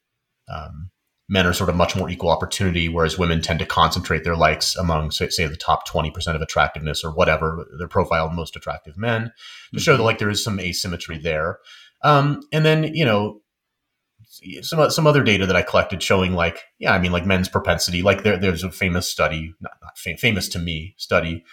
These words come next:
Speaker 1: that was done in the seventies and eighties where, uh, attractive men and attractive young men and young women went to a college campus and would proposition people of the opposite gender. Uh, and zero percentage of the, zero percent of the women propositioned,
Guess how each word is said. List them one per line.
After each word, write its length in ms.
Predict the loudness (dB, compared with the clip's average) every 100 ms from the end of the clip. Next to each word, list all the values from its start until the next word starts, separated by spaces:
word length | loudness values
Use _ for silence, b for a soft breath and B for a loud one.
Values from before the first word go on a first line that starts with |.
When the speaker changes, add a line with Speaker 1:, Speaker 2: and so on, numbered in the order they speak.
| b b b
Speaker 1:
that 80 | -2
was 160 | -2 2
done 240 | 4 4
in 100 | 2
the 260 | 0 -2 -2
seventies 400 | -2 0 0 -2
and 120 | -2
eighties 440 | -2 -2 -4 -4
where, 400 | -2 2 2 0
uh, 360 | -2 0 -2 -4 -10 _ _ -14
attractive 500 | -2 0 0 -4 -2
men 420 | 0 0 -2 -6 -12
and 140 | -10
attractive 460 | -2 -2 -2 -8 -8
young 260 | -2 0 0
men 180 | 0
and 100 | -2 -2
young 180 | -2
women 280 | 0 0 -2
went 160 | -4 -6
to 80 | -6
a 40 |
college 340 | 0 2 2
campus 400 | 0 -2 -2 -4
and 160 | -4 -6
would 140 | -8
proposition 580 | 0 2 2 0 -6 -8
people 240 | -10 -10 -8
of 60 |
the 60 | -8
opposite 360 | -10 -12 -12
gender. 460 | -2 0 2 0 -2 -12 B B B B
Uh, 240 | 4 4 4
and 380 | 2 0 -2 -6 _ _ -2
zero 320 | 4 6 6
percentage 380 | 4 2 2 2
of 100 | 0
the, 180 | -2
zero 280 | 0 6 6
percent 320 | 4 0 0
of 140 | 0 -2
the 100 | 0
women 280 | 2 0 4
propositioned, 600 | 2 2 -4 -4 -6